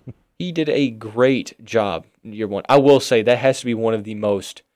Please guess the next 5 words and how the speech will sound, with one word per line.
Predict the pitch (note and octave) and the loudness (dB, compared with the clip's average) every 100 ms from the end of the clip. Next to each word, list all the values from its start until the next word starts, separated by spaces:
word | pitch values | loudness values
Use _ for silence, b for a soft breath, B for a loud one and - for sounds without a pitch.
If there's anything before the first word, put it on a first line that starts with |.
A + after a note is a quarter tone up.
| _ _ _ _ _ _ _ - | _ _ _ _ _ _ _ -4
annoying | A#2 G#2+ A2 A#2 A2+ G2+ F2 E2+ _ _ _ _ _ _ _ _ _ _ _ _ _ _ _ | -2 -2 0 2 2 -2 -8 -18 _ _ _ _ _ _ _ _ _ _ _ _ _ _ _
crowds | - C3 A2 A2+ - | 0 2 2 0 -2
that | G#2+ | 2
I've | F#2 F#2+ F#2 | 2 2 -2
seen. | - G2 F2+ | -8 -8 -10